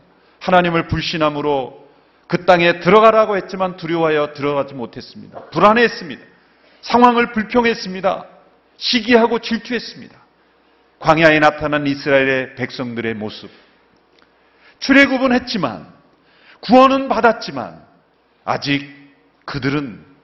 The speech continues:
애굽에 살고 있었던 겁니다. 장소로서는 애굽에서 나왔지만 사실 광야는 지나가는 땅이지 머무르는 땅이 아니었습니다. 그런데 왜 광야에 머물게 됐습니까?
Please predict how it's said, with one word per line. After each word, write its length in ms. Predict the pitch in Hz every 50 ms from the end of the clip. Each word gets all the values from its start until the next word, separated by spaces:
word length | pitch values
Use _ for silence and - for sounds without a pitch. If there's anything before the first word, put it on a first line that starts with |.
| _ _ _ _ _ _ _ _ -
애굽에 340 | 113 120 - 120 113 113 110
살고 280 | - 117 113 104 104
있었던 340 | 98 - - - - 95 92
겁니다. 320 | 87 - _ _ _ _ _ - _ _ _ _ _ _ _ _ _ _ _ _ _ _ _ _ _ _ _ _ _ _ _ _ _ _ _ _ _ _ _ _ _ _ _ _ _ _ _ _ _ _ _ _ _ _ _ -
장소로서는 840 | - - 170 190 208 175 220 220 202 208 208 - - 214 208 220 185
애굽에서 420 | 160 165 165 208 208 226 220 226 233
나왔지만 760 | 208 170 190 220 214 214 - - 208 208 233 233 202 135 - - - _ _ _ _ _ _ _ _ _ _ _ _ _ _ _ _ _ _ _ _ _ _ _
사실 360 | - - 196 - - 233 220 -
광야는 720 | - - 180 208 220 226 226 220 240 226 165 120 92 - - - - _ _ _ _ _ _ _ _ -
지나가는 640 | - 180 190 226 233 226 240 240 240 247 240 240
땅이지 340 | 233 208 190 196 190 185 208
머무르는 580 | 170 160 160 170 202 254 269 262 254 247 233
땅이 240 | 240 240 220 220 220
아니었습니다. 720 | 180 170 185 202 208 190 - 180 170 165 160 165 143 - - - _ _ _ _ _ _ -
그런데 300 | - 170 180 180 185 180
왜 280 | 170 190 208 214 208
광야에 360 | - - 202 220 233 233 240
머물게 360 | 214 208 214 220 247 254 254 240
됐습니까? 580 | 226 214 - - 196 196 190 - 208 240 -